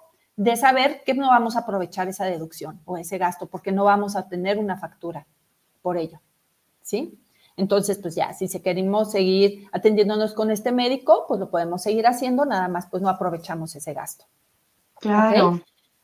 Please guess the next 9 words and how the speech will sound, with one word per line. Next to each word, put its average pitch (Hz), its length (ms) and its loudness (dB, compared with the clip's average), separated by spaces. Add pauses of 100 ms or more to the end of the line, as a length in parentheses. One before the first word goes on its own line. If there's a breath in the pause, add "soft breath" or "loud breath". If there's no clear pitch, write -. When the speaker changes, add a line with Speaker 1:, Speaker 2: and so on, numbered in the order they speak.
Speaker 1:
Ok, 196 140 2
Speaker 2:
Sí. 202 120 6
Speaker 1:
bueno, 165 240 -2
cierro 202 320 6
ese 240 220 0
paréntesis. 226 640 2 (380 soft breath)
Este, 214 880 4
sí, 302 340 2
es, 226 540 2